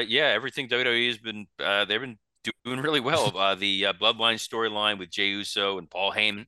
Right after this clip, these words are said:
Speaker 1: SmackDown last week was awesome. Using Kevin Owens and Sami Zayn versus Gunther and Kaiser as a main event on Raw was really, really good. The Dominic Mysterio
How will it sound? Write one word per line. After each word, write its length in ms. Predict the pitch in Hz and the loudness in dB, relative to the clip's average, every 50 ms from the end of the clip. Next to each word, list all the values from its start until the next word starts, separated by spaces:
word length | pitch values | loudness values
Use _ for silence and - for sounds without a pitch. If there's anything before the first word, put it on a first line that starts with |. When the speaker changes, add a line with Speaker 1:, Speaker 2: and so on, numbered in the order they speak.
| _ - | _ -12
Speaker 1:
SmackDown 540 | - - - 98 92 92 - 101 92 90 | -8 -4 0 0 0 0 0 0 -2 0
last 260 | 87 87 87 90 - - | 0 -2 -4 -4 -6 -8
week 180 | 95 87 85 - | -8 -10 -10 -10
was 160 | 85 - - _ _ _ - | -12 -14 -14 _ _ _ -8
awesome. 440 | 87 80 80 82 - - 90 82 76 _ - - - _ _ | -6 -4 -4 -4 -4 -4 -6 -6 -8 _ -20 -20 -20 _ _
Using 400 | - 110 120 139 151 139 165 135 | -12 -6 -4 -2 0 0 -2 -2
Kevin 320 | 107 - - 135 123 120 113 | -2 -2 0 0 2 2 2
Owens 300 | 113 110 113 113 104 - | 2 2 0 -2 -4 -6
and 80 | 95 | -6
Sami 340 | - - - 104 104 101 101 | -4 0 0 0 0 0 -2
Zayn 320 | 92 95 98 95 98 95 87 | -2 0 -2 -2 -2 -4 -6
versus 340 | 87 92 92 - 95 87 - - | -6 -6 -6 -6 -10 -12 -10 -8
Gunther 420 | - 82 - - - 101 95 92 | -6 -4 -4 -2 -2 -2 -2 -2
and 140 | 87 82 80 - | -2 -4 -8 -10
Kaiser 420 | - - 98 95 101 98 90 - - - | -4 0 2 2 2 0 -2 -4 -4 -2
as 200 | 104 101 95 85 | -2 0 0 -2
a 60 | 87 | -6
main 240 | 82 82 90 92 95 | -8 -6 -4 -4 -4
event 260 | 90 78 87 92 90 | -4 -2 -2 -2 -2
on 80 | 87 82 | -4 -4
Raw 200 | 82 82 87 90 | -2 -2 -2 -2
was 260 | 85 87 85 - - _ | -4 -8 -12 -12 -14 _
really, 260 | 92 95 98 95 95 | -8 -6 -4 -2 -2
really 220 | 90 92 92 87 87 | -2 -2 -2 -4 -4
good. 320 | 82 78 95 92 92 90 - - - - - - | -4 -2 -2 0 0 -2 -4 -12 -20 -18 -8 -4
The 60 | 101 101 | -4 -2
Dominic 460 | 90 - 113 117 120 131 127 131 - | 2 2 4 4 4 2 0 -2 -4
Mysterio 520 | 107 101 - - 123 113 107 107 92 85 | -4 -8 -4 -2 0 0 0 0 -2 -2